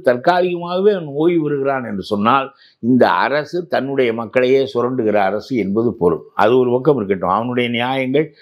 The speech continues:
பேசப்பட்டு கொண்டிருக்கின்றன. இப்பொழுது என்ன ஆயிருக்கிறது என்று சொன்னால், இந்த பி ஹெச் டி படித்தவர்கள் துணை பேராசிரியர்களாக இருந்தவர்களுக்கு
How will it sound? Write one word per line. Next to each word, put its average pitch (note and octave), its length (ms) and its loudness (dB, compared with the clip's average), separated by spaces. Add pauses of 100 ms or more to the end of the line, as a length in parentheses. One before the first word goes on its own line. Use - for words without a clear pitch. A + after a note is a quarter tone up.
(260)
பேசப்பட்டு C#3+ 480 2
கொண்டிருக்கின்றன. F2+ 720 -2
இப்பொழுது C3+ 440 2
என்ன C#3+ 220 0
ஆயிருக்கிறது G#2 480 -2
என்று E2+ 160 -10
சொன்னால், G2+ 460 0 (800)
இந்த A#2+ 260 6 (640)
பி D3 140 0
ஹெச் D#3 260 0
டி A#2 100 0
படித்தவர்கள் G2 720 0 (540)
துணை F3 340 4
பேராசிரியர்களாக C3 1080 0
இருந்தவர்களுக்கு G#2+ 800 -2